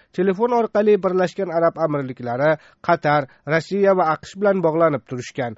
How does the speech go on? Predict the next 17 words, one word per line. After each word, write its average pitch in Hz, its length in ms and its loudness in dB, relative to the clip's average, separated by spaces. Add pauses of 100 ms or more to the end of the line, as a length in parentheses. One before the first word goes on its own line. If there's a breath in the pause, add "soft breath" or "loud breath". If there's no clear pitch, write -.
(280 soft breath)
Bu 196 120 -2
tashkilot 170 480 -2
faollari 190 540 2 (220 soft breath)
Bishkekdagi 208 560 -4
sport - 380 -2
saroyi 202 280 0
oldidagi 180 460 0
portlashni 165 600 -2
uyushtirganlikda, 139 920 -2 (340 soft breath)
Bishkek 190 380 -4
militsiyasini 208 720 -2
portlatishga 175 520 -4
harakat 127 420 -6
qilganlikda 180 680 0 (260 soft breath)
va 185 160 2 (160)
aqsh - 280 -10
fuqarosiga 220 640 -2